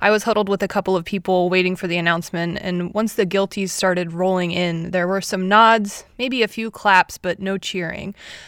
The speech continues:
Uh, once the jury declared Chauvin guilty on all counts, it was more like a wash of relief on people's faces, but not a lot of audible response. I spoke with a few people there who said, you know, this verdict is what they wanted, but it doesn't bring George Floyd back.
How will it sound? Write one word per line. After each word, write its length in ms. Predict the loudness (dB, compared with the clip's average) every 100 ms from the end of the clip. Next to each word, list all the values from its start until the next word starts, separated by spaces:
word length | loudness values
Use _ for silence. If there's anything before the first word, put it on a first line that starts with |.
| -2
Uh, 220 | 4 8 8
once 200 | 6 4
the 120 | 2
jury 340 | 4 4 4
declared 460 | 2 0 2 2 2
Chauvin 360 | 0 0 0 0
guilty 420 | -2 -2 -4 -2
on 180 | -2 -2
all 220 | 0 -2
counts, 560 | 0 0 0 -2 -8 -2
it 60 | 0
was 180 | 2
more 280 | 2 0 2
like 220 | 2 0 0
a 120 | 0
wash 340 | 4 4 2
of 140 | -2 -4
relief 360 | -2 -4 -4
on 140 | -6 -6
people's 380 | -6 -4 -4 0
faces, 560 | -2 0 -2 -4 -6
but 320 | 0 2 2
not 180 | 0 0
a 60 | 2
lot 200 | 2 2
of 280 | 0 -6 -2
audible 360 | 0 0 -2 -4
response. 680 | -6 -6 -4 -4 -4 -8 -16 -16 -16 -2
I 100 | 0
spoke 260 | 4 4 4
with 100 | 4
a 60 |
few 200 | 2 -4
people 380 | -4 -6 0 0
there 340 | 4 4 4 2
who 120 | -2
said, 420 | 0 2 2 2
you 100 | -2
know, 220 | -4 -4 -6 -14
this 280 | -6 -6 -2
verdict 340 | 2 4 4
is 140 | 0 -4
what 120 | -4
they 120 | -4
wanted, 580 | -2 -2 -2 0 0 0
but 100 | -4
it 160 | -6 0
doesn't 280 | 0 0 -2
bring 300 | -2 -2 -2
George 300 | -2 -4 -6
Floyd 320 | -4 -4 0
back. 400 | 2 2 0